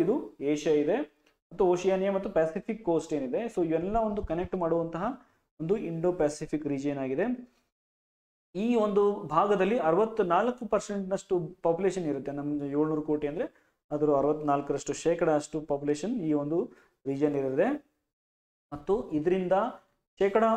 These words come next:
ಅರವತ್ತೆರಡು ಪರ್ಸೆಂಟ್ನಷ್ಟು global ಜಿ ಡಿ ಪಿಗೆ ಇಲ್ಲಿಂದ contribute ಕೂಡ ಮಾಡ್ತಾರೆ. So ಇದರಿಂದ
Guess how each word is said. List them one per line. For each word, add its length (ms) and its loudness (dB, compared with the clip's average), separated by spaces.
ಅರವತ್ತೆರಡು 680 2
ಪರ್ಸೆಂಟ್ನಷ್ಟು 680 -2
global 340 4
ಜಿ 160 2
ಡಿ 140 0
ಪಿಗೆ 260 2
ಇಲ್ಲಿಂದ 260 0
contribute 540 -4
ಕೂಡ 80 -4
ಮಾಡ್ತಾರೆ. 340 -8
So 140 -2
ಇದರಿಂದ 220 0